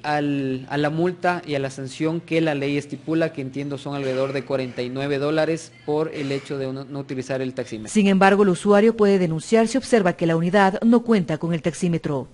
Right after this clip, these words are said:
Speaker 1: Proponer que se use el, las unidades que están ya instaladas, que ut-, utilicen el taxímetro. Estamos, eh, también, eh, planteando una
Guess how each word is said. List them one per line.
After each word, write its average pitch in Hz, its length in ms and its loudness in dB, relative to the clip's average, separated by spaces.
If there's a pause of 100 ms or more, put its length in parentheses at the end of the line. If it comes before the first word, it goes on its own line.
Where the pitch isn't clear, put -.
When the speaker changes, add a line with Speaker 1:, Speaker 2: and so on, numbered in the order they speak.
(260)
Speaker 1:
Proponer 170 720 0
que 202 180 2
se 208 220 0
use 196 600 0
el, 143 220 -2
las 143 140 -2
unidades 170 500 -2
que - 80 -10
están 160 300 -6
ya 165 80 0
instaladas, 170 580 -2
que 151 160 -8
ut-, 147 160 -10
utilicen 165 520 -4
el 147 100 -6
taxímetro. 151 500 -6
Estamos, 170 400 -6 (400)
eh, 139 520 -4 (120)
también, 165 600 -2
eh, 147 180 -6
planteando 160 680 -4
una 156 500 -4